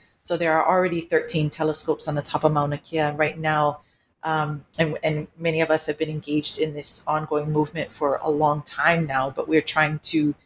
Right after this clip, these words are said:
um, prevent the construction of a thirty meter telescope on the mountain.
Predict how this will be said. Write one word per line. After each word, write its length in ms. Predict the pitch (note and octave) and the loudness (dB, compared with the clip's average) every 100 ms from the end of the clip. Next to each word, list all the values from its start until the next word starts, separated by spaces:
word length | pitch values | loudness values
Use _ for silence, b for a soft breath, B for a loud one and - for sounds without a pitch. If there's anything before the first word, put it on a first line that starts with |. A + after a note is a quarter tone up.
| _ _ _ _ D#3+ | _ _ _ _ -4
um, 520 | D#3 D#3 D3 C#3+ C#3 _ - - | 0 0 -2 -6 -12 _ -20 -8
prevent 520 | G3+ E3 F3+ E3 - | -4 0 0 0 0
the 80 | - | -2
construction 580 | - D3+ - D3 - D3 | -2 -2 0 2 2 0
of 140 | C#3+ | -4
a 40 | D3 | -8
thirty 440 | - F3+ E3+ D#3 | -6 -2 0 -2
meter 240 | D3 D3 | -4 -6
telescope 640 | C#3 D#3 C#3 - - C#3 - | -4 -2 2 2 2 -2 -2
on 140 | D3+ | -6
the 60 | C#3+ | -4
mountain. 500 | C#3 C#3+ D3 C#3+ | -4 -4 -4 -6